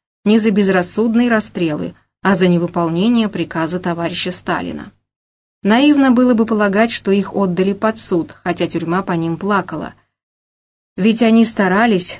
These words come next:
особенно лучший командарм Гордов. Бил подчинённых, проявлял высокую требовательность, расстреливал, осуществлял твёрдое руководство. А семья невинно убиенного майора Трофимова горбатилась в тылу,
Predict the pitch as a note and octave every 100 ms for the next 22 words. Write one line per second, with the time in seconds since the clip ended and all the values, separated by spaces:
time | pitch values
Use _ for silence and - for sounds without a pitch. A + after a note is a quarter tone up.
0 | _ F#3 F#3+ G#3 F#3+ F#3 F3 E3+ G#3 -
1 | G3+ - F3 E3 D#3+ E3 E3 E3 F3 A#2+
2 | E2+ - _ _ - F3 A#3 A3+ A3+ A3
3 | A3 A#3+ C#4+ G3 D#3+ - _ _ _ -
4 | A3 G3+ G#3+ G#3 F#3+ - G3 F#3+ F3 -
5 | F#3 G3+ G#3+ A3 A3+ G#3+ G#3+ - D#3 -
6 | D#3+ F#3 G#3 G#3+ G#3 - _ _ - G#3
7 | G#3+ G3+ - F3+ F3 F#3 G#3 G3+ E3 F3+
8 | F3 F#3 F#3 F#3+ G3 F3 E3+ - - -
9 | - _ _ _ _ _ _ G#3 G#3+ A#3
10 | A3+ A#3 C4+ A#3 G#3 A#3 A3+ G#3 F#3+ F3+
11 | F#3 G3 G#3 F#3+ F3+ F3 E3+ F3 E3 D#3
12 | D3 G#3 A#3 A3 G3 E3+ E3 E3 F3 F#3
13 | F#3+ - A3+ A3 F3+